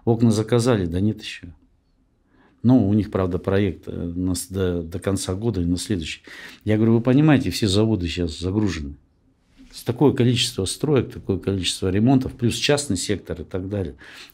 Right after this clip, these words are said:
э, строится, плюс, э, строят, э, бо-, многоэтажные дома там и прочее».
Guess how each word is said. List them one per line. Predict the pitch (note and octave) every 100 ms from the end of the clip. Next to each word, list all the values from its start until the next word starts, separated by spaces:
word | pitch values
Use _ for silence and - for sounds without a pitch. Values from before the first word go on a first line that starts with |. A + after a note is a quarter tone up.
| -
э, | F#2+
строится, | - - G#2 F#2+ D#2+ E2+
плюс, | - G#2 F#2 -
э, | F#2+ F#2
строят, | F2 - G#2+ G2 F2 -
э, | F2+
бо-, | E2+ E2 F#2+
многоэтажные | F#2+ G2+ F#2 G2 G#2+ F2 F2+ F2
дома | F#2+ G#2 C3 C3
там | F2+ E2
и | E2
прочее». | E2 G2 - -